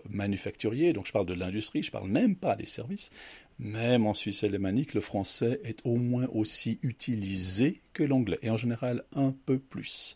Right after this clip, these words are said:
Alors je le rappelle régulièrement, je rappelle que pour les alémaniques, une bonne maîtrise du français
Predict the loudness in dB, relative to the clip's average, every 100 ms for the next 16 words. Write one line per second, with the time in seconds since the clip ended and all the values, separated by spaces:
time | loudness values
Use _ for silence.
0 | -8 -4 -2 0 2 2 0 0 0 2
1 | 4 4 4 2 2 0 -2 -2 -4 0
2 | 2 4 4 2 0 -4 -14 -12 -4 4
3 | 6 6 4 2 0 -4 -16 -20 -20 -20
4 | -14 -4 0 2 2 2 2 2 0 -4
5 | -2 4 4 4 2 2 2 0 -2 -2
6 | -2 -2 -4 -2 -2 -2 -2 -2 -2 -2
7 | -4 -4 0 6 6 6